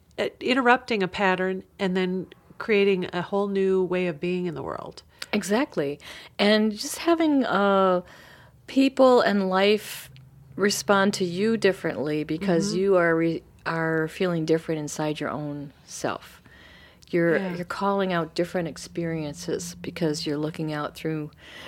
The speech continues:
Speaker 2: freshly rinsed eyes, and you're feeling that self-love.
Speaker 1: Mm,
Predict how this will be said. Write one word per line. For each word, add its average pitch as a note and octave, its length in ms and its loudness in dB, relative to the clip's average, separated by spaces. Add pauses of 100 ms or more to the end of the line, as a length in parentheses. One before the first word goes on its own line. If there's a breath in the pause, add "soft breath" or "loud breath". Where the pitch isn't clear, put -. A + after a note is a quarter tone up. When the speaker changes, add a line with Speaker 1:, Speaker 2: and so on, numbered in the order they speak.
(120)
Speaker 2:
freshly E3 500 0
rinsed D3+ 400 -4
eyes, C#3+ 440 -4 (380 loud breath)
and D#3 380 -8
you're E3 240 -8
feeling E3+ 460 0
that D3 340 -6 (100)
self-love. D3 760 -6 (260)
Speaker 1:
Mm, F#3 340 -4